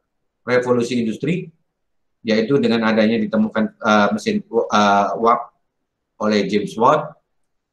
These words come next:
kemudi-, kemudian Division of Labor oleh, eh, Adam Smith, kemudian interchangeable part oleh L,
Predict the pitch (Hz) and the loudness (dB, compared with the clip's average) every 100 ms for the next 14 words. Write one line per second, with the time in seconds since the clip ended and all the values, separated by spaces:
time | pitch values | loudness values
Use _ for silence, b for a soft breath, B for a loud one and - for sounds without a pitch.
0 | _ 113 113 110 113 117 - - - 113 | _ -4 -2 0 0 0 -4 -18 -8 -4
1 | 113 113 110 107 107 107 110 110 107 113 | 2 2 2 0 -2 -2 -2 -4 -6 -2
2 | 104 107 - - 104 101 98 - _ _ | 0 2 0 -2 0 0 0 -6 _ _
3 | _ 95 95 98 98 98 98 98 - 98 | _ -4 -2 -2 0 0 0 0 0 -2
4 | - 135 170 170 - _ _ _ _ _ | -2 -2 -2 -2 -12 _ _ _ _ _
5 | _ - 113 113 117 104 110 110 120 117 | _ -2 0 2 0 2 2 2 -2 -2
6 | 123 110 - 123 - 107 107 107 117 127 | -2 -2 0 -2 0 0 0 0 2 2
7 | - - _ _ - 107 107 107 107 104 | 0 -12 _ _ -4 -4 0 0 2 0
8 | 101 101 | -2 -6